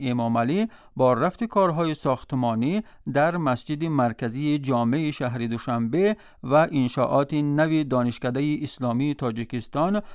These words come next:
به نام امام اعظم ابو حنیفه نعمان ابن ثابت شناس شدند. سامانهٔ جمهوریت در ادامهٔ تحلیلش می‌نویسد: لایحهٔ بنیاد مسجد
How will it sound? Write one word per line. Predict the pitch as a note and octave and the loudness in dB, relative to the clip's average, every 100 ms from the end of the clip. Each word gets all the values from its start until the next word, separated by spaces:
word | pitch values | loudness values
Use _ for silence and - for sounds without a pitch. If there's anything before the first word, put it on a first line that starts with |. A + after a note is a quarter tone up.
| - - | -14 0
به | B2+ | 2
نام | C3 C#3+ D3+ C3+ | 4 4 2 2
امام | B2 A#2+ A#2+ | 2 2 2
اعظم | B2+ B2+ C3 A#2 F3+ F3 A#2 - - | 0 0 -2 0 0 0 -4 -8 -2
ابو | C3 B2 A#2+ | 0 2 0
حنیفه | - B2 A#2 A2 D#3 E3+ F#3 | 2 0 0 0 2 2 2
نعمان | C#3+ C3 C3 B2+ C#3+ C#3 | 0 0 2 2 2 2
ابن | C3+ A2+ A#2+ | -2 0 -2
ثابت | - C#3 C#3 F3 G#3+ - - - - | 0 0 2 0 -2 -4 -12 -20 -14
شناس | - G3+ F3+ B2+ A#2 | -4 0 4 4 2
شدند. | - C3+ B2 A#2 A#2 A#2 - - | -2 0 2 2 0 -2 -6 -16
سامانهٔ | - C#3 C3+ C#3 D#3 | -4 0 2 2 2
جمهوریت | D3+ D3 C#3+ D3 C#3+ D3 F3 E3+ | 2 2 2 0 2 4 2 2
در | C#3+ C#3 C#3+ | 2 2 2
ادامهٔ | C3 C3 C#3+ D3 | 0 2 2 0
تحلیلش | D3 B2+ C#3 C#3 B2+ | 0 0 0 0 2
می‌نویسد: | B2+ A#2+ A#2+ - G3 G3+ G3 - - | 0 0 -2 0 0 2 -2 -4 0
لایحهٔ | D#3 F3 E3+ A3+ A#3 | 4 4 4 2 0
بنیاد | E3 D3+ D3+ F#3 | 0 2 2 2
مسجد | F#3 D#3 B2 C3 D3 G#3 | 0 0 0 -2 -4 -2